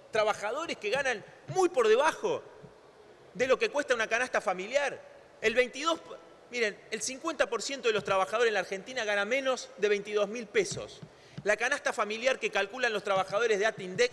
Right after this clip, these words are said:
está alrededor de cincuenta y cinco mil, o sea que les alcanza para vivir doce días. Y nos vienen a decir que tienen que ser solidarios. Entonces,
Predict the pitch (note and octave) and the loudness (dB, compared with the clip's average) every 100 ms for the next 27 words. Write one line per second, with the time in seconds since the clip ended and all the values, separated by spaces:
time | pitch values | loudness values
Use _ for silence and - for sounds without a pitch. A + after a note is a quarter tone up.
0 | - - A#3 G#3 A3 G#3 G3 F#3+ F#3 F3+ | -4 -2 -2 0 0 0 -2 -4 -4 -6
1 | F3+ F#3+ F3 F#3+ F#3 D#3+ F3+ B3+ A#3+ G#3+ | -6 -10 -2 -2 0 -4 -4 -4 -4 -4
2 | G#3 G#3 - A3 G3 F#3 G3 A#3 A3+ - | -4 -4 -8 -4 -2 -2 -2 -6 -10 -18
3 | - F#3 A3 A#3+ - G3+ - F#3 D#3+ G2+ | -20 0 0 0 -6 -8 -6 -6 -6 -8
4 | - - - - - A#3 A#3 A3 B3 A3+ | -10 -20 -20 -20 -12 -6 -4 -4 -2 0
5 | F#3+ F3+ A3+ A3+ - - - D3 A3 G#3+ | 0 -2 -6 -8 -14 -20 -16 -2 4 4
6 | G#3+ - A3+ G3+ F3+ - G3 F#3+ F3 F3 | 2 -4 -2 0 -2 -4 -4 -4 0 0
7 | D3 C#3+ G#3 G#3 B3+ B3 A3 | 0 -4 -6 -2 -2 0 -4